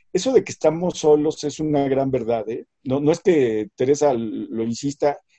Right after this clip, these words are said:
es que hay que ser conscientes de que estamos solos. Eh, Gerardo Baez Díaz Conti, "Gracias por su programa, excelente como siempre, un abrazo por to-, para todos". Roberto Valadez, "Felicidades desde Querétaro". Gracias, Roberto. Moisés,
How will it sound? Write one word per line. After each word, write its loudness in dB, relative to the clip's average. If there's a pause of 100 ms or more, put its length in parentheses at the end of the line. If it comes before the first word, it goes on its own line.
(160)
es -8
que -2
hay 0
que -4
ser -4
conscientes -2
de -6
que -18
estamos -8
solos. -8 (520)
Eh, 4
Gerardo 8
Baez 4
Díaz 4
Conti, 2
"Gracias 2
por -2
su -16
programa, 2
excelente -4
como -4
siempre, -2
un -2
abrazo 0
por -6
to-, 4 (380)
para -2
todos". 0 (300)
Roberto 4
Valadez, 2
"Felicidades 2
desde -6
Querétaro". 2
Gracias, 0
Roberto. 0 (340)
Moisés, 0